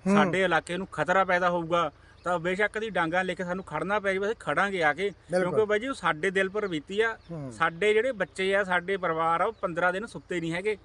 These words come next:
Speaker 1: ਬਿਲਕੁਲ, ਬਿਲਕੁਲ,
Speaker 2: ਜਿਹੜੇ
Speaker 1: ਬਿਲਕੁਲ।
Speaker 2: ਮਤਲਬ ਕਿ ਬਾਹਰ ਬੈਠੇ ਸੀ, ਉਹ ਵੀ ਫੋਨ ਕਰ ਕਰਕੇ ਪੁੱਛਦੇ ਵੀ ਕਿਆ ਹਾਲਾਤ ਆ ਤੁਹਾਡੇ ਬਾਈ ਜੀ।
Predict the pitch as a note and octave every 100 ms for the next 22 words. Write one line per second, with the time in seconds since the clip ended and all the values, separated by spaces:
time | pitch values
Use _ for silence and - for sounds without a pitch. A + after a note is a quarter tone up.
0 | - - E3+ F3+ F3+ D3+ E3+ D#3+ D3+ C#3
1 | E3+ B3 A#3+ G#3 G3+ A3 F3 F#3+ A#3 A3+
2 | G#3+ A3 A3+ A3+ G#3 B3 C4 G3+ G3+ G3+
3 | G#3+ G3+ G#3 G3+ F#3 D#3 F3 C4 - F3+
4 | F3 E3+ F3 E3 E3+ D#3 D#3 D#3+ D#3 F#3